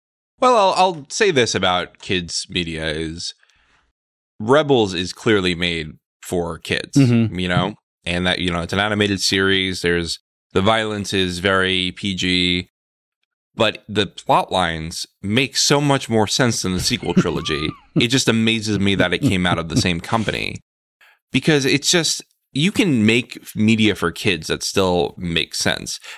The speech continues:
Speaker 1: And, you
Speaker 2: I
Speaker 1: know, the
Speaker 2: agree.
Speaker 1: best movies that are for kids appeal to adults too, because they are coherent and because they do say something bigger than just, like, laughs and giggles.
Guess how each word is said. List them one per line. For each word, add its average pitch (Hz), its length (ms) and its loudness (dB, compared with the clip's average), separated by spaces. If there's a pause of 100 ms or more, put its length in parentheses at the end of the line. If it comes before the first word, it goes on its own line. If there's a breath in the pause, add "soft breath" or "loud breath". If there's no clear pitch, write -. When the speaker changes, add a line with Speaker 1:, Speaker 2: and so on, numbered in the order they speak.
Speaker 1:
And, 95 460 0
you - 100 -6
Speaker 2:
I - 100 2
Speaker 1:
know, 104 80 2
the 95 80 0
Speaker 2:
agree. 90 120 -2
Speaker 1:
best 202 340 -2
movies 107 800 0 (600)
that 117 140 2
are 110 120 -2
for 98 160 -2
kids 90 720 -4 (320)
appeal 110 320 2
to 95 120 0
adults 90 360 -2
too, 92 260 2
because 87 560 -2
they 92 160 0
are 101 220 0
coherent 67 500 -8
and 92 80 -2
because 90 300 -2
they 95 100 0
do 95 400 -2 (300)
say 101 200 2
something 85 460 0
bigger 87 380 0
than 85 560 -4 (240)
just, 90 260 -2
like, 82 240 -2
laughs 82 380 -2
and 82 100 -4
giggles. - 540 -8